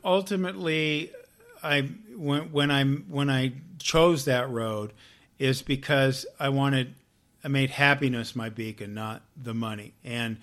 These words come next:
there are a lot of lawyers who are making a lot of money who aren't happy at all. I see it all the time. I see it throughout the profession. Um,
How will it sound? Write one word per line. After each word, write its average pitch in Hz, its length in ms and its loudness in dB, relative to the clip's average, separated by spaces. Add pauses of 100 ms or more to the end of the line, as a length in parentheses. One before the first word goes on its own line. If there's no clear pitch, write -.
(380)
there 131 240 4
are 131 220 4
a 127 80 0
lot 135 420 6
of 131 140 2
lawyers 127 760 2 (480)
who 131 400 2
are 120 440 0
making 123 420 0
a 117 320 -6
lot 127 420 2
of 131 60 4
money 131 520 2 (460)
who 139 240 -2
aren't 135 280 0
happy 123 600 -4
at 110 140 -8
all. 104 440 -8 (360)
I 120 140 -4
see 131 280 -2
it 123 80 0
all 120 180 2
the 131 100 0
time. 127 340 -2
I - 40 0
see 127 180 -6
it 120 140 -10
throughout 123 460 -2
the 139 60 -4
profession. 120 720 -8 (400)
Um, 107 460 -12